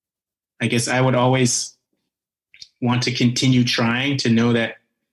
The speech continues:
at the end of it all, we tried as much as we can, and that was it, rather than leave something on the table and wish I would have tried more. I still have hope that those attempts may lead to something fruitful. You and Mom are a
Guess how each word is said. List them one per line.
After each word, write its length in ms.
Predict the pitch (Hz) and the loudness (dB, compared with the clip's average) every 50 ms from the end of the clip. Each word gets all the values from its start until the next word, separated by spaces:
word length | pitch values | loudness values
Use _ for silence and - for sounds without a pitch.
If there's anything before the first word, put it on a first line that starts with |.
| _ - - | _ -6 -4
at 140 | 117 120 123 | -4 -2 0
the 140 | 120 123 | 0 2
end 160 | 123 123 123 123 | 2 2 2 2
of 120 | 120 120 | 2 0
it 100 | 123 120 | 0 0
all, 320 | 120 120 127 135 131 127 | 2 2 2 2 2 2
we 100 | 117 110 | 0 0
tried 320 | 110 - - 135 127 127 127 | 0 -2 -2 -2 0 0 0
as 140 | 120 120 - | 0 0 0
much 220 | 117 117 - 113 | -2 -2 -2 -4
as 140 | 107 - - | -4 -4 -6
we 80 | - 120 | -6 -4
can, 440 | - 147 151 156 175 190 190 185 - - - _ _ _ _ _ _ _ _ _ _ _ - | -2 0 0 2 2 0 -2 -2 -6 -20 -20 _ _ _ _ _ _ _ _ _ _ _ -8
and 120 | 117 113 | -4 -2
that 120 | 120 117 117 | -2 -2 0
was 200 | 117 110 110 131 | -2 0 2 2
it, 180 | 147 160 - | 0 0 0
rather 240 | 131 123 120 120 120 | 0 0 2 2 2
than 200 | 113 117 113 110 | 2 2 2 2
leave 180 | 113 117 113 - | 2 0 0 0
something 340 | - 120 117 120 113 110 110 | 0 0 0 0 0 0 0
on 80 | 107 | -2
the 80 | 104 107 | -4 -4
table 540 | - - - 110 107 107 107 107 107 113 123 | -4 -2 0 0 2 2 2 2 0 -2 -4
and 140 | 117 101 104 | -6 -4 -2
wish 220 | 104 107 - - 107 | -2 -2 0 0 0
I 20 | |
would 120 | 104 104 | 0 -2
have 120 | 104 104 - | -4 -6 -6
tried 300 | - - 104 98 95 - _ - | -4 -4 -4 -4 -6 -10 _ -2
more. 260 | 120 131 156 156 - _ _ _ _ _ _ _ _ _ - _ - | 0 0 0 -2 -4 _ _ _ _ _ _ _ _ _ -20 _ -4
I 80 | - 101 | -4 -2
still 240 | 104 - - 123 113 | -2 0 0 2 2
have 140 | 110 110 - | 0 0 -2
hope 380 | - - 143 127 127 127 - | -2 0 0 0 0 -2 -6
that 320 | - - 110 107 - - _ _ _ _ _ _ _ _ _ _ _ _ _ _ _ _ _ _ _ - | -4 -2 -2 -2 -2 -8 _ _ _ _ _ _ _ _ _ _ _ _ _ _ _ _ _ _ _ -2
those 200 | 120 120 117 - | 0 0 0 0
attempts 420 | - - - 131 120 120 - - | -4 -2 0 0 0 0 0 0
may 160 | 113 110 107 | 0 0 2
lead 220 | 104 110 110 110 - | 2 0 0 0 -2
to 80 | 107 104 | -4 -4
something 460 | - - 110 104 - - 104 104 - | 0 -2 -2 -2 -2 -4 -6 -6 -6
fruitful. 460 | - - 101 - - 101 - - - _ _ _ _ _ _ _ _ _ _ _ _ _ _ _ _ _ _ _ _ _ _ _ - | -4 -6 -6 -4 -4 -8 -8 -8 -12 _ _ _ _ _ _ _ _ _ _ _ _ _ _ _ _ _ _ _ _ _ _ _ -2
You 440 | - 123 139 143 143 139 139 139 - | 2 4 4 6 4 4 4 2 2
and 200 | 127 123 120 120 | 2 2 2 2
Mom 360 | 123 127 131 135 139 143 147 | 2 2 2 0 0 0 0
are 180 | 135 127 127 120 | 0 0 0 -2
a 100 | 117 | -4